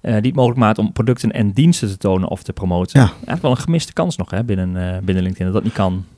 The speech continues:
Speaker 2: Ja, ze, ze doen wel heel veel. Ik vraag me af hoeveel bedrijvenpagina's echt ook worden bezocht. Want wat je wel ziet, althans mijn idee, eh, volgens mij is dat ook zo.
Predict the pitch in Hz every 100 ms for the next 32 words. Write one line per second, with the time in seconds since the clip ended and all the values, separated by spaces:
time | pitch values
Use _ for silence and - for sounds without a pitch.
0 | _ - 170 156 139 117 - 143 151 135
1 | 113 - 95 87 - 135 - - 196 135
2 | 143 107 110 139 - - 151 - 156 139
3 | - - 127 131 151 135 117 127 143 -
4 | 104 107 107 117 113 120 - - 143 -
5 | 104 104 95 110 113 90 85 104 120 -
6 | - 107 - - 98 98 113 82 - 101